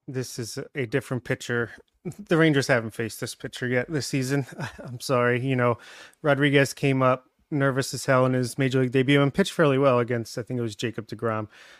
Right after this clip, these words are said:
Um, and then obviously got lit up in his last game, in his first in, in the majors. He's throwing a lot harder now. He's locating better. He's knows to throw the cutter a lot less, if at all.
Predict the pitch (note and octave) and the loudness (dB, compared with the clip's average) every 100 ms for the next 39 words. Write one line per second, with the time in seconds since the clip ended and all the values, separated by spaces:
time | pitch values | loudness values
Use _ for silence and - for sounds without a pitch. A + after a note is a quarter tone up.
0 | _ D#3+ A#2+ A2+ A2+ G#2+ _ _ _ - | _ -8 -4 -4 -6 -8 _ _ _ -8
1 | C#3 B2+ A#2+ A#2+ A2+ A#2 - B2 A#2+ - | -2 0 0 0 -2 -4 -4 0 0 2
2 | C3+ B2+ A#2+ B2+ A#2+ A2+ B2 A#2 - B2+ | 2 4 4 2 -2 0 0 0 -2 -4
3 | A#2 A#2 C3 _ D3 B2 - B2+ A#2 - | -4 -6 -10 _ -4 -4 -4 -6 -6 -6
4 | C3 B2+ C#3 A#2+ B2 C#3 C3 C3 B2+ - | -8 -6 -6 -4 -2 -2 0 -2 -4 -10
5 | _ _ _ _ _ _ A#2+ C3+ A#2 - | _ _ _ _ _ _ -6 -4 -2 0
6 | C3+ C3+ C3 B2+ B2+ A#2+ C#3+ D3+ D3+ D3 | 2 2 2 2 2 2 2 4 2 2
7 | D3 C#3+ D3+ B2+ A2 A#2+ C3+ C#3 D3 C#3 | 2 0 -2 -8 -2 2 2 2 0 0
8 | C#3 C3 B2+ B2 A#2+ _ _ _ _ - | -2 -2 -2 -2 -4 _ _ _ _ -8
9 | A#2+ A#2 A2 - - _ _ - D3 C3 | -4 -4 -6 -8 -12 _ _ -4 0 4
10 | C3+ C3+ - - B2+ - C3+ C3 - C#3 | 4 2 -2 -4 -4 -2 0 0 2 2
11 | C3+ D3 - C#3+ A#2+ A#2+ C#3 B2 B2 - | 2 0 -2 -4 0 -2 0 -2 -2 -4
12 | C#3 - A#2 C3+ C3+ C3 | -6 -2 0 2 0 0